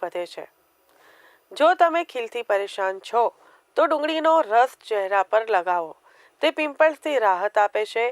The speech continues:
તે ચહેરા પર દેખાતા વૃદ્ધત્વના ચિહ્નો, જેમ કે કરચલીઓ અને ફાઇન લાઇન્સને પણ દૂર કરે છે. ડુંગળીમાં હાજર એન્ટીઓક્સિડન્ટ અને વિટામિન સી ત્વચાને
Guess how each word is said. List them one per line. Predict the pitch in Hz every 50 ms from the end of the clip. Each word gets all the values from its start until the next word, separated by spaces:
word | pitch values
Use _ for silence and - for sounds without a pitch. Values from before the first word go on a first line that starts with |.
| - - _ - _ _ _ -
તે | 254 269
ચહેરા | - - 240 214 196 190 214 208
પર | - - 220 214 196
દેખાતા | 190 190 185 - 202 185 185 - 196 190
વૃદ્ધત્વના | 170 175 180 185 _ - - 277 269 - 226 233 208 190 196 196
ચિહ્નો, | 185 _ - 190 208 220 214 196 202 180 143 _ _ - - - - _ _ _
જેમ | - - 285 320 302
કે | 294 - 330 311
કરચલીઓ | _ - 208 190 202 208 208 - - 214 214 220 220 226 226 _ _ _ _ -
અને | 214 233 269 277
ફાઇન | 269 - - 214 208 202 202 208 214 220
લાઇન્સને | 208 196 190 190 190 190 - - 190 202 208
પણ | _ - 214 247 285
દૂર | 262 214 185 196 196
કરે | 190 - 180 170 170 170
છે. | 165 - - - - _ _ _ _ _ _ _ _ _ _ _ _ _ _ _ _ _ _ _ - - _ -
ડુંગળીમાં | 226 254 262 302 339 370 339 381 370 330
હાજર | 311 294 285 - 302 311 311 - -
એન્ટીઓક્સિડન્ટ | 240 226 226 - 240 240 220 202 - - 208 208 202 214 214 226 233 - - -
અને | 208 214 226 233
વિટામિન | 208 196 185 - 202 190 185 190 190 185
સી | - - 247 262 220 170 _ _ _ _ _ _ _ _ _
ત્વચાને | - 262 285 294 - 349 339 320 339 349 359 359